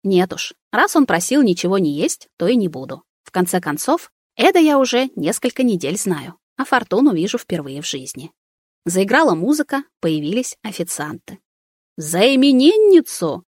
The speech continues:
поднял бокал мужчина, сидевший напротив. "За именинницу!" подхватили гости. "Так у Фортуны день рождения?"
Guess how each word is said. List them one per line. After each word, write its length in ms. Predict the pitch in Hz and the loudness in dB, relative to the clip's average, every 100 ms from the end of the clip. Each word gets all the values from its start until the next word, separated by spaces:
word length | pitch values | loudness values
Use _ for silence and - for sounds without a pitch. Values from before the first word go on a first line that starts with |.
| _ | _
поднял 360 | 170 170 208 262 | -4 2 2 4
бокал 340 | 175 185 196 | 0 2 2
мужчина, 460 | 175 165 - 262 330 | 2 -2 0 4 4
сидевший 460 | - 165 160 - | 2 -2 -4 -2
напротив. 580 | 170 170 - 139 - - _ _ _ _ | -2 -2 -4 -8 -12 -20 _ _ _ _
"За 260 | 151 156 | -8 0
именинницу!" 1300 | 262 359 339 330 285 330 415 392 320 254 - 170 - _ | 4 6 8 8 8 6 6 6 4 2 -4 -6 -6 _
подхватили 540 | - 175 175 165 175 160 | -12 -4 -4 -2 -4 -4
гости. 500 | 156 151 - - - _ _ _ _ 165 | -6 -8 -10 -14 -20 _ _ _ _ -8
"Так 140 | 170 | -4
у 20 | |
Фортуны 600 | 160 170 - 175 220 214 | -2 -2 -2 -4 -2 -2
день 220 | 185 190 | -2 -2
рождения?" 680 | 202 190 - 208 339 254 180 | -2 -4 -4 2 4 2 -2